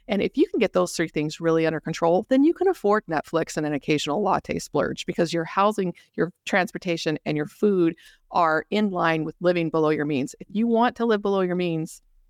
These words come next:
go after the big things first. And so for us, that was buying a smaller house and renting out our big house. And the big house was too big for us anyway. It was an ego house,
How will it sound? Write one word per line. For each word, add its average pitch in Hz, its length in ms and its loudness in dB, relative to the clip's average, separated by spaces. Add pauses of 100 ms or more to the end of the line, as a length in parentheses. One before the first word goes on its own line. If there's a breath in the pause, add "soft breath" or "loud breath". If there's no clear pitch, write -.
(100)
go 190 180 2
after 214 260 0
the 190 100 -2
big 175 240 -2
things 156 440 -4 (220)
first. - 600 -2
And 160 140 -4
so 165 100 0
for - 200 -6
us, 220 220 0
that 185 180 -2
was 175 140 -6
buying 165 240 -2
a 165 40 -4
smaller 170 380 0
house 175 400 -2 (280 soft breath)
and 165 200 -4
renting 170 320 -2
out 165 100 0
our 156 120 0
big 196 180 0
house. - 460 -8 (720)
And 175 400 0
the 226 120 -4
big 359 140 -2
house 233 180 0
was 175 140 -8
too 214 100 -2
big 190 220 0
for 175 80 2
us 165 140 0
anyway. 175 360 0
It 165 120 -2
was 180 160 -2
an - 120 0
ego 196 220 0
house, - 460 -8